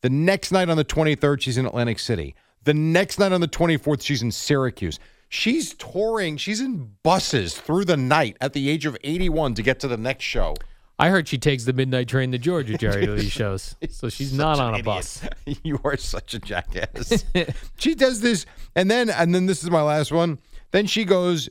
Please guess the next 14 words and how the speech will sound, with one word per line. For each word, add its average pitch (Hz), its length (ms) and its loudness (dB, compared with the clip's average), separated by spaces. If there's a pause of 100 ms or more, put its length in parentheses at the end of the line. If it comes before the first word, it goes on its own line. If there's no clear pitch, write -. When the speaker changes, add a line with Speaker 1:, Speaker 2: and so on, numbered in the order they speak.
Speaker 1:
July 156 380 4
fourteen, 214 580 0
fifteen, 185 440 0
sixteen. 151 440 0
Again, 131 200 0
three 226 400 0
days 226 340 2
in 208 60 0
a 208 60 4
row. 151 420 2 (340)
Niagara 170 480 4
Falls, 156 540 2 (100)
Springfield, 185 760 0
Mass, 131 480 0